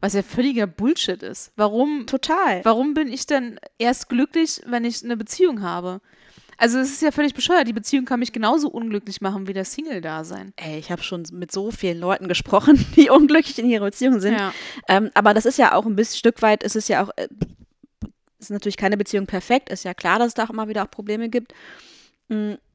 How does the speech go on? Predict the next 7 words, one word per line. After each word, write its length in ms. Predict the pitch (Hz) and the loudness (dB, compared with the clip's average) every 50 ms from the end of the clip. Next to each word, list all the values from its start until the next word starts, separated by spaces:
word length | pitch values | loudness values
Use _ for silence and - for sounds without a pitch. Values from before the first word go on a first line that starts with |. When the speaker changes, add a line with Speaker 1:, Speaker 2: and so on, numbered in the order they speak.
| _ _ _ _ _ - - | _ _ _ _ _ -4 -2
Speaker 2:
ich 140 | 233 214 - | -2 0 4
find's 180 | - 254 254 | 4 6 6
aber 180 | 254 226 214 240 | 6 6 4 4
genauso 920 | 226 233 220 202 190 208 233 254 240 226 240 240 240 233 233 233 240 - - | 4 4 2 4 2 4 4 2 0 0 -4 -4 -4 -4 -4 -4 -6 -6 -6
wichtig, 460 | 202 202 226 226 - - 240 233 233 | -2 -2 -2 -2 -2 -2 -4 -2 -2
dass 200 | - 214 214 - | -2 -2 -2 -2
auch 340 | - 131 175 170 190 - | -4 -4 -4 -4 -6 -12